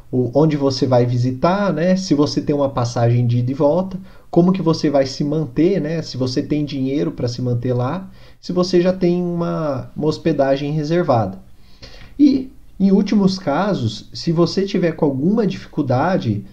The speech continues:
né, mesmo que você tenha se preparado, chega na hora ali e você trave,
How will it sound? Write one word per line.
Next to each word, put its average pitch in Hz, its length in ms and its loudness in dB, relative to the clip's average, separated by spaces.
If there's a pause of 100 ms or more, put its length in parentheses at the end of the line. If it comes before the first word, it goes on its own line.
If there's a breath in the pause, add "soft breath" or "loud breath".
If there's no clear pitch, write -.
(120 loud breath)
né, 143 200 2
mesmo 127 500 0
que 170 120 -4
você 165 260 0
tenha 156 200 -2
se - 120 -10
preparado, 139 720 0
chega 139 260 0
na 131 100 0
hora 139 200 2
ali 135 120 2
e 135 40 0
você 135 300 -4
trave, 113 640 0